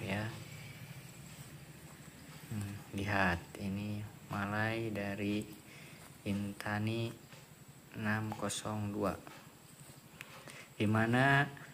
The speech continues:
selain memiliki produksi yang sangat tinggi, yaitu rata-rata sepuluh sampai dengan dua belas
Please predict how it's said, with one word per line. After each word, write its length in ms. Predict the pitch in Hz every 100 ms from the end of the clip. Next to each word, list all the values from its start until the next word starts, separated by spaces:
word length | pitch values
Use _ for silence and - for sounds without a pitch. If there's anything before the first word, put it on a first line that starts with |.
| -
selain 720 | - 98 95 95 95 95 92 95
memiliki 800 | 92 95 95 95 95 95 - 98
produksi 800 | 98 95 98 101 - 123 131 147 - - - - - -
yang 420 | 107 104 107 107 104
sangat 400 | - 98 95 95
tinggi, 460 | 101 104 107 156 -
yaitu 560 | - - 185 - - - 135 - - - - - - - -
rata-rata 840 | - 95 98 98 92 - 98 90 -
sepuluh 680 | - - - - 101 139
sampai 800 | 131 - 98 98 98 87 90 87
dengan 340 | 98 95 92 92
dua 240 | 98 95
belas 400 | - 190 - -